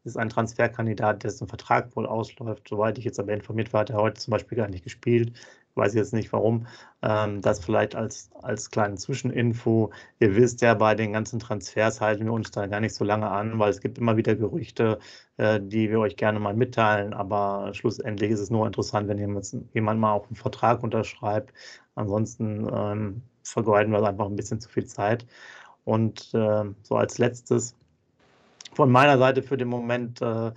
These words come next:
Valdez und Schindler sind auch wieder in, in Bremen quasi zu geben, weil die auch für ihre Trainerausbildung so ein bisschen hospitieren. Äh, das heißt,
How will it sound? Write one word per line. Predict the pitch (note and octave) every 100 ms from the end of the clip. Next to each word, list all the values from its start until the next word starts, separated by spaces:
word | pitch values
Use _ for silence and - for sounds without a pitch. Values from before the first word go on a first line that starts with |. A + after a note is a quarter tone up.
| - - _
Valdez | - A#2 C3 C3
und | - B2
Schindler | - D#3+ G3+ C3
sind | A#2+ C3+
auch | C3 -
wieder | C3 B2+
in, | B2 A#2+ A#2+ A#2+ _ -
in | - A#2
Bremen | A2 A2+ B2
quasi | - A#2 A2 A#2 A2+ - - - _
zu | - - G2+
geben, | A#2 A#2+ A#2 A#2+ A#2
weil | G#2 A2
die | A2 A2
auch | B2+ A2
für | - B2+
ihre | B2 G#2 G#2+ G#2
Trainerausbildung | - A#2+ A#2+ A2+ - G#2+ G#2 A2 A2
so | - A2
ein |
bisschen | G#2+ - A2
hospitieren. | G#2 F#2+ - - B2+ C3 A#2+ A#2+ - - _
Äh, | G#2+ G#2+ G#2+
das | G2
heißt, | G#2+ G#2 -